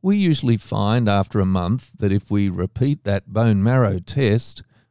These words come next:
well, we can't see so many leukemia cells. In particular, we might see that the, uh, level of leukemia cells with a microscope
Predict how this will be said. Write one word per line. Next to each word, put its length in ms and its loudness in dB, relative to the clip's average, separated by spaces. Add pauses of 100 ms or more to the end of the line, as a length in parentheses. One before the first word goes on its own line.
(160)
well, 260 2
we 140 0
can't 360 0
see 300 0
so 260 2
many 280 2
leukemia 680 0
cells. 720 -8 (1300)
In 180 0
particular, 720 0
we 180 -2
might 360 0
see 380 0
that 280 -4
the, 500 -2 (460)
uh, 320 -2
level 420 0
of 120 0
leukemia 760 0
cells 680 -4
with 160 -6
a 60 -8
microscope 880 -4